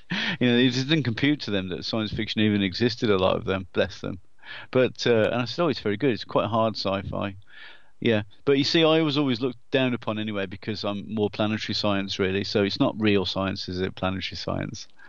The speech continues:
<laughs> It's astrophysics. We don't really do that, do we? You know, it's not real science, is it? It's just looking at stuff. <laughs> As, as one of my chemist friends said, he thought it was hilarious. Thought it was the funniest joke of all time. I see what he was going with it, though.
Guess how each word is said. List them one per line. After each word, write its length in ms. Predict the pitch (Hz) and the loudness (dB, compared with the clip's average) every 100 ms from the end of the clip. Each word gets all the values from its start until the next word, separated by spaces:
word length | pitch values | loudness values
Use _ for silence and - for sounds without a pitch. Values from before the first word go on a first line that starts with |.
| - - - - | -14 -6 -4 -2
<laughs> 80 | - - - - - 185 156 | -4 -6 -16 -12 -6 -6 -2
It's 180 | 123 - | 0 0
astrophysics. 640 | - - 110 - 98 82 - | 0 0 0 2 -2 -2 -8
We 40 | - | -4
don't 160 | 98 | -2
really 160 | 98 90 | -2 -4
do 140 | - 95 | -4 -2
that, 160 | 92 | -4
do 140 | 92 90 | -6 -6
we? 200 | 90 85 - - - - - - - | -6 -8 -14 -20 -20 -20 -20 -20 -2
You 60 | 110 | 0
know, 100 | 95 - - | 0 -4 -6
it's 140 | - | 2
not 140 | 156 113 | 2 4
real 240 | 110 104 | 6 4
science, 440 | - 92 95 - | 2 -2 -4 -6
is 80 | 92 | -6
it? 80 | 98 | -4
It's 120 | 98 | 0
just 160 | 127 107 | -2 0
looking 260 | 98 - | -2 0
at 120 | 104 - | -2 0
stuff. 280 | - 101 - - - - - | 2 2 2 0 -2 -18 -12
<laughs> 1080 | - - - - - - - - 196 226 175 | -6 -6 -4 -6 -6 -12 -8 -6 0 0 2
As, 180 | 143 143 | 2 4
as 380 | 151 123 143 131 | 4 2 0 -2
one 120 | 135 | -6
of 60 | |
my 100 | 123 120 | -6 -8
chemist 420 | - 143 120 - | -4 -4 -6 -10
friends 340 | 110 101 95 - | -12 -12 -14 -12
said, 160 | 98 98 - - | -14 -14 -20 -20
he 60 | 113 | -8
thought 140 | 127 | -6
it 40 | 107 | -4
was 140 | 98 | -4
hilarious. 580 | 107 104 98 95 87 - - | 0 0 0 -4 -8 -14 -6
Thought 80 | - | -2
it 40 | 110 | -2
was 120 | 107 | -4
the 60 | |
funniest 380 | 101 113 101 95 | -6 -2 -2 -2
joke 280 | - 98 - | 0 -2 -2
of 80 | 98 | -6
all 120 | 95 | -6
time. 300 | - 101 98 - - - - | -4 -6 -6 -10 -20 -18 -6
I 60 | 127 | -2
see 200 | - 147 | 2 2
what 160 | 113 107 | 4 2
he 60 | |
was 120 | 98 - | 0 -2
going 240 | 98 92 | -2 -2
with 120 | 87 | -4
it, 100 | 82 | -4
though. 140 | - | -4